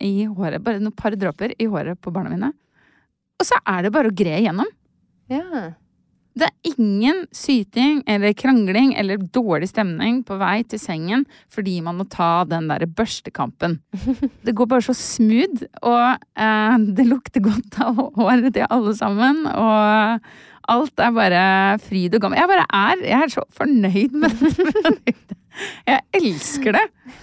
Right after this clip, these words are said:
Speaker 1: Så ja, jeg vil jo bare tipse om det til alle som står der og sliter med å gre hår. Putt et par dråper hårolje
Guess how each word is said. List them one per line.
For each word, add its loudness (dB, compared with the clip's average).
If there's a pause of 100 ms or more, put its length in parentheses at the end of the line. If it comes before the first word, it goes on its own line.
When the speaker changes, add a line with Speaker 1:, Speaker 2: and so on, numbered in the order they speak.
(100)
Speaker 1:
Så 0
ja, 2 (100)
jeg 0
vil 0
jo 0
bare 0
tipse -6
om 0
det 2
til 2
alle 2
som -2
står 0
der 2
og -4
sliter -6
med 0
å -4
gre -2
hår. 0 (160)
Putt -4
et -4
par 0
dråper 0
hårolje 0